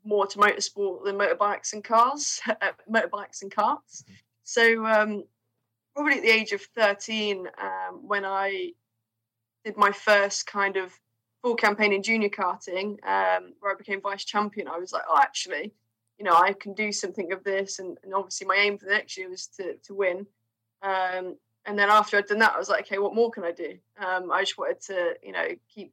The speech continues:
Speaker 1: progressing and doing more. So then that's when, you know, we looked at options to going into cars. Um, but I couldn't actually afford to do it, um, it, when I did the championship again after, um, winning the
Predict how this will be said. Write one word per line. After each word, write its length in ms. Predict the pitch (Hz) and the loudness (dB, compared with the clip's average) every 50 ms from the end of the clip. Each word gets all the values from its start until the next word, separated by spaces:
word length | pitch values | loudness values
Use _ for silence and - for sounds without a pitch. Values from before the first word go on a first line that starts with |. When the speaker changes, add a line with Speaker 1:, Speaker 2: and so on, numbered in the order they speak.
| _ _ _ | _ _ _
Speaker 1:
progressing 440 | - 202 202 202 202 - - 202 202 | -8 0 0 0 0 0 -4 -4 -4
and 100 | 196 196 | -2 -2
doing 240 | 196 196 190 190 | -2 -4 -6 -6
more. 300 | 190 196 202 202 202 196 | -6 -4 -2 -2 -2 -4
So 180 | 196 - - 202 | -4 -8 -8 -4
then 180 | 190 196 190 190 | -4 -2 0 0
that's 280 | 196 196 - - - | 0 0 0 -2 -4
when, 200 | 208 196 196 196 - _ _ _ _ _ _ _ _ _ - | -4 -4 -4 -6 -12 _ _ _ _ _ _ _ _ _ -2
you 80 | 202 | -2
know, 40 | 196 | 2
we 80 | 196 208 | 2 2
looked 200 | 226 214 220 - | 2 2 4 4
at 60 | - | 4
options 320 | 185 - - - 214 202 - | 4 4 2 -4 -8 -8 -8
to 80 | - | -4
going 180 | - 208 208 208 | 0 0 2 2
into 180 | 208 202 202 | 2 0 -4
cars. 600 | - - 220 208 214 220 226 247 254 247 - - _ _ _ _ 196 190 190 185 185 185 | -4 2 4 6 6 6 6 4 0 -6 -8 -14 _ _ _ _ -8 -6 -6 -6 -6 -4
Um, 320 | 185 185 180 180 185 185 196 _ _ _ _ _ _ _ _ _ _ _ _ - | -2 -2 -2 -4 -6 -12 -14 _ _ _ _ _ _ _ _ _ _ _ _ -4
but 180 | 202 190 - - | 0 0 2 4
I 80 | - 208 | 4 2
couldn't 220 | - - 254 - | 4 4 4 4
actually 300 | 170 185 - - - 202 | 4 2 2 2 0 0
afford 280 | 202 - - 208 202 202 | 0 2 0 0 0 -2
to 80 | - _ - | -4 _ 2
do 120 | 208 202 | 4 4
it, 260 | 196 196 185 - - _ _ _ _ - | 4 4 2 0 -2 _ _ _ _ -14
um, 600 | 196 190 190 190 190 190 185 185 180 180 185 180 _ _ _ _ _ _ _ _ _ _ _ _ _ _ _ _ _ _ _ _ _ _ - | -10 -8 -8 -6 -6 -6 -6 -6 -6 -8 -10 -14 _ _ _ _ _ _ _ _ _ _ _ _ _ _ _ _ _ _ _ _ _ _ -6
it, 460 | 196 202 202 196 196 190 185 - - - | 0 2 2 4 4 2 2 0 -2 -4
when 240 | - 196 202 202 196 | -2 2 4 6 8
I 360 | 190 185 185 185 185 175 - _ _ _ _ _ _ | 8 8 8 6 4 2 -2 _ _ _ _ _ _
did 120 | - 208 - | -12 -10 -6
the 40 | 202 | -2
championship 460 | - 214 202 202 202 202 - - - | 0 0 0 0 -2 -10 -12 -8 -8
again 360 | 185 175 202 202 196 190 185 | -4 2 4 4 6 6 6
after, 560 | 180 180 185 - - 196 190 185 180 180 - - _ _ _ _ _ _ _ _ _ _ _ _ _ _ _ _ - - | 4 4 2 0 -6 -4 -2 -2 -2 -2 -6 -8 _ _ _ _ _ _ _ _ _ _ _ _ _ _ _ _ -6 -2
um, 340 | 214 202 196 190 180 - | -2 0 0 -2 -4 -2
winning 400 | 185 202 208 196 185 185 180 180 | 2 2 4 4 4 0 -2 -2
the 440 | 175 185 190 185 185 180 175 - - | -2 -2 -2 0 0 0 0 -2 -2